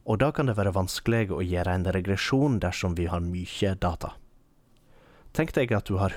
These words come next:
hundre målinger. Da tek det veldig lang tid å skrive inn alle målingene i regnearket i GeoGebra.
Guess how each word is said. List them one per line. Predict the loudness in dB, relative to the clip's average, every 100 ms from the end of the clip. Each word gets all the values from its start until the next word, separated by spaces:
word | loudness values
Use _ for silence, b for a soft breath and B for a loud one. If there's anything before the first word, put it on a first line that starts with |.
| 2
hundre | 4 4 2
målinger. | 0 -2 -2 -6 -8 -18 -12 -6
Da | 0
tek | 0 0
det | -2 0
veldig | 2 4 4
lang | 4 2
tid | 0 0 2 2
å | -2
skrive | -2 0 2
inn | 0 0
alle | 2 4 4
målingene | 2 2 0 0 0 0 0
i | -4
regnearket | -4 -6 -6 -6 -6 -4 -4
i | -2
GeoGebra. | 0 2 2 0 -2